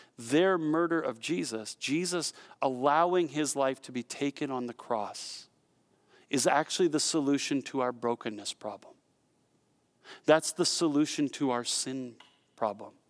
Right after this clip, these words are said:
That's the solution to the fact that we live our spiritual lives to please people instead of God.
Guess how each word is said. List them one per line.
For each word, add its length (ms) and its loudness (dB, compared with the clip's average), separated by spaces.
That's 300 4
the 140 0
solution 720 2
to 160 -2
the 120 -2
fact 440 -2
that 200 0
we 240 0
live 300 4
our 140 2
spiritual 540 -2
lives 560 0
to 100 -4
please 300 -2
people 440 -4
instead 340 -4
of 80 -6
God. 340 -8